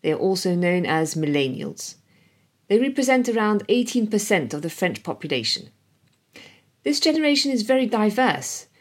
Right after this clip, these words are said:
with people who may have entered the labour market very recently and others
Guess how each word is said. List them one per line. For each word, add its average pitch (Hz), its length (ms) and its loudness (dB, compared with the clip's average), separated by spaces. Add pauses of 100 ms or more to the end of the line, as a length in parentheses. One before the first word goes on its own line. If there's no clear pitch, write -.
(320)
with 185 220 0
people 185 440 2
who 190 160 0
may 220 180 6
have 220 160 2
entered 175 260 0
the 175 80 -2
labour 190 320 2
market 147 520 0
very 196 260 4
recently 170 680 -2 (300)
and 185 160 -2
others 180 480 4